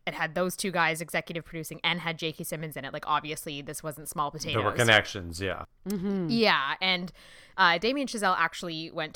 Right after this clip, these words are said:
Speaker 1: to Harvard and studied filmmaking at Harvard and then moved to L A and had been doing some work as a writer, and I assume that's how he got connected with Jason Blum.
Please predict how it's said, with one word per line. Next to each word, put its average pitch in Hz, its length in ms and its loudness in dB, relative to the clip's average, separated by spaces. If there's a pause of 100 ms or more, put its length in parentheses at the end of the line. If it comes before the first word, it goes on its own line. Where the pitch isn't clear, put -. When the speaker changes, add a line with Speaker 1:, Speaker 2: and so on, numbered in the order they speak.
(120)
Speaker 1:
to 160 120 -8
Harvard 180 480 0 (220)
and 160 180 -10
studied 160 380 -8
filmmaking 143 420 -10
at - 80 -10
Harvard 233 460 2 (120)
and 170 180 -6
then 185 180 0
moved 185 200 -6
to - 120 -2
L 160 160 0
A 160 160 2
and 156 100 -4
had 160 160 -10
been 170 140 -8
doing 208 260 -4
some 190 180 -4
work 180 160 -4
as 175 140 -4
a 170 60 -2
writer, 147 440 0 (240)
and 156 560 -2 (440)
I 143 120 -2
assume 143 260 -6
that's 131 180 -6
how 135 100 -2
he 151 140 -10
got - 180 -4
connected 151 380 -12
with 156 180 -14
Jason 151 240 -12
Blum. 143 320 -6